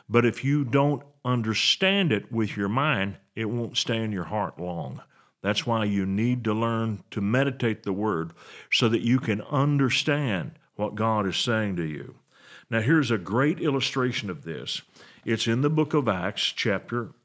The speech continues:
eight, uh, chapter eight. It's the story of Philip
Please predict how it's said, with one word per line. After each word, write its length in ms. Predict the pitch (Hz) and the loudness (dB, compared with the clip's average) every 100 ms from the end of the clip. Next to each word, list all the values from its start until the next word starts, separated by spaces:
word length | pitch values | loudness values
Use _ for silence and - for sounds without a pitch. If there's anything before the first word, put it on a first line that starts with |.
| _ | _
eight, 320 | 92 90 - - | -6 -6 -8 -6
uh, 200 | 92 85 | -4 -4
chapter 360 | - 98 110 - | -6 -6 -8 -2
eight. 360 | 160 123 82 - _ _ _ _ _ _ _ _ _ _ | 2 2 -2 -16 _ _ _ _ _ _ _ _ _ _
It's 220 | 117 104 - | -4 -4 -4
the 120 | 107 | 0
story 600 | - - 165 160 107 120 | 0 0 0 2 2 0
of 100 | 120 | -6
Philip 460 | 117 - 117 123 - | -6 0 0 0 -6